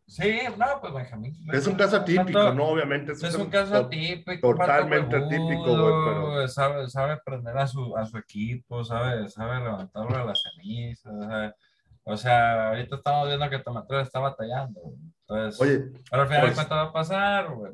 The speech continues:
Speaker 1: Pero yo sí, pe-, antes de que, antes de que me digas, este, compa, yo pensé que ibas a decir a otro nativo Obregón para ser manager.
Speaker 2: Otro
Speaker 1: Ahí lo
Speaker 2: más que
Speaker 1: leí,
Speaker 2: eso,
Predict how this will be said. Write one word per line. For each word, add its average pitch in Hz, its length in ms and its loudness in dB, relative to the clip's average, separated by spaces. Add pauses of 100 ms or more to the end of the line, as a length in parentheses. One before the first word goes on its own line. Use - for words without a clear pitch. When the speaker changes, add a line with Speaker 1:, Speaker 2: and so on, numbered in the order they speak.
(120)
Speaker 1:
Pero 113 340 -2
yo 127 220 -2
sí, 147 160 -6 (120)
pe-, 127 160 -2 (200)
antes 123 240 0
de 127 80 -2
que, 127 80 0
antes 104 280 -4
de 135 140 -4
que 117 80 -6
me 95 160 -8
digas, 101 400 -6 (100)
este, - 300 -18
compa, - 300 -16
yo - 160 -14
pensé 123 260 -4
que 131 80 -6
ibas 127 180 4
a 127 60 -2
decir 120 220 -4
a 117 120 2
otro 123 220 -2
nativo 113 300 -2
Obregón 95 440 -4
para 104 160 -4
ser 95 200 -10
manager. 85 440 -12 (520)
Speaker 2:
Otro 131 300 4
Speaker 1:
Ahí 180 60 8
lo 170 100 6
Speaker 2:
más 165 100 6
que 147 60 8
Speaker 1:
leí, 175 160 8
Speaker 2:
eso, 185 160 0